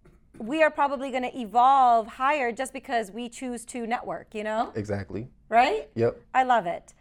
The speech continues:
Speaker 1: Um, do you have any parting words for our guest today? And how
Speaker 2: I
Speaker 1: do
Speaker 2: would
Speaker 1: they
Speaker 2: say
Speaker 1: find you?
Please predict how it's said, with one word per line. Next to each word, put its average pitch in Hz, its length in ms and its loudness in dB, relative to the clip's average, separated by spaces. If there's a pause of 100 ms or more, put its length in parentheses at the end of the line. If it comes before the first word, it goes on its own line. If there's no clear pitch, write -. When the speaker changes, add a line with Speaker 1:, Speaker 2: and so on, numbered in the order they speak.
(240)
Speaker 1:
Um, 247 340 4 (120)
do 294 100 -6
you 330 180 0
have 277 420 4 (260)
any 359 340 0
parting 269 400 -4
words 240 360 -4
for 220 160 0
our 202 380 -2
guest 175 360 -10
today? 185 420 -14 (960)
And 302 140 0
how 392 100 6
Speaker 2:
I 381 40 10
Speaker 1:
do - 60 12
Speaker 2:
would 320 80 8
Speaker 1:
they - 60 2
Speaker 2:
say 415 40 -2
Speaker 1:
find 330 280 6
you? 175 160 -6